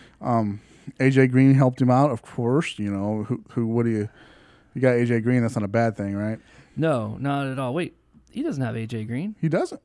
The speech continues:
Speaker 1: Oh,
Speaker 2: No, we
Speaker 1: no,
Speaker 2: have
Speaker 1: An-,
Speaker 2: A J Green.
Speaker 1: Antonio Brown. My bad. I'm
Speaker 2: Yeah.
Speaker 1: all over the place.
Speaker 2: You are all over the
Speaker 1: You had
Speaker 2: place.
Speaker 1: Antonio Brown last night who, who did him well.
Speaker 2: Yes, he did. He did. I mean, Antonio Brown did everybody well. I mean,
Speaker 1: Yes.
Speaker 2: he came out,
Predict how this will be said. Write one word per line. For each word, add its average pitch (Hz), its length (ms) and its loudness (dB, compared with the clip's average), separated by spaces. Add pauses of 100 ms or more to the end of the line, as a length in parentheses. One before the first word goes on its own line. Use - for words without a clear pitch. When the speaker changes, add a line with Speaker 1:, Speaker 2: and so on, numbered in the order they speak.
(100)
Speaker 1:
Oh, 170 80 -2 (100)
Speaker 2:
No, 190 180 -2
we 180 200 -2
Speaker 1:
no, 190 100 8
Speaker 2:
have 139 140 0
Speaker 1:
An-, 135 100 -2
Speaker 2:
A 196 60 4
J 127 200 -2
Green. 127 240 -2
Speaker 1:
Antonio 196 380 8
Brown. 143 320 6
My 202 120 6
bad. 165 260 8
I'm 190 120 4
Speaker 2:
Yeah. 185 140 8
Speaker 1:
all 190 80 8
over 170 160 6
the 139 60 6
place. 135 240 2
Speaker 2:
You 294 100 4
are 269 180 4
all 175 200 4
over 151 180 2
the 139 80 -2 (100)
Speaker 1:
You 185 120 8
had 202 100 12
Speaker 2:
place. 180 140 8
Speaker 1:
Antonio 156 400 8
Brown 143 260 10
last 113 220 4
night 113 160 2
who, 117 180 2
who 113 200 0
did 113 160 2
him 117 220 4
well. 101 320 0 (600)
Speaker 2:
Yes, - 320 -14
he 143 100 -2
did. 101 320 -8 (320)
He 131 160 -2
did. 110 160 -6
I 113 60 -4
mean, 131 140 0
Antonio 147 340 0
Brown 127 180 -2
did 110 100 -4
everybody 104 300 -6
well. 101 160 -8
I 107 40 -6
mean, 117 120 4
Speaker 1:
Yes. 120 160 8
Speaker 2:
he 151 60 0
came 139 100 2
out, 127 300 0